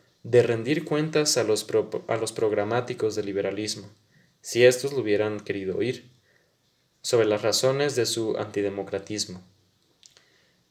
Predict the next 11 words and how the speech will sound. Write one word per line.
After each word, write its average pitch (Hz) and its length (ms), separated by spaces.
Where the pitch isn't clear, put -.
Él 147 160
habría 143 200
explicado 117 640
con 104 100
un 117 80
discurso 123 560
nítido, 110 640
algo 135 260
susurrante 120 600
si 95 200
cabe, 107 380